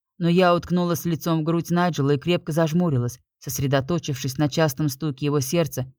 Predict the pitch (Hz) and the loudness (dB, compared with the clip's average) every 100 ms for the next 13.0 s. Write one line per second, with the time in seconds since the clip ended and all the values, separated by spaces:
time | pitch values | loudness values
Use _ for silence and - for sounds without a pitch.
0 | _ 180 - 185 - 139 135 135 147 143 | _ -10 -2 -2 -2 0 2 2 2 4
1 | 143 139 131 135 127 - 117 117 123 - | 2 0 -4 -2 -2 -2 -2 -4 -6 -12
2 | _ _ _ _ _ _ - 190 180 233 | _ _ _ _ _ _ -4 0 2 4
3 | 226 185 175 170 - 208 202 180 165 - | 4 4 2 0 -2 -6 -6 -4 -4 -2
4 | 185 180 170 156 170 160 175 151 131 120 | 0 2 2 2 2 2 2 2 0 -2
5 | 120 _ _ _ 135 156 151 196 180 135 | -6 _ _ _ -4 -2 2 2 2 2
6 | 165 160 175 165 156 156 147 - 127 120 | 2 2 2 -2 -4 0 -2 -2 -6 -6
7 | - _ _ _ _ _ - - 160 117 | -10 _ _ _ _ _ -12 0 2 2
8 | - _ 175 165 165 127 120 113 - - | 0 _ 0 2 2 2 -2 -6 -14 -20
9 | _ _ _ _ _ _ _ _ _ 160 | _ _ _ _ _ _ _ _ _ -4
10 | - 240 214 185 156 127 120 - _ _ | 4 6 6 4 4 0 -4 -12 _ _
11 | _ _ _ 202 214 - 196 175 214 190 | _ _ _ 0 2 4 4 6 4 2
12 | 175 165 170 185 185 175 170 160 131 120 | 0 2 4 4 4 2 2 2 0 -2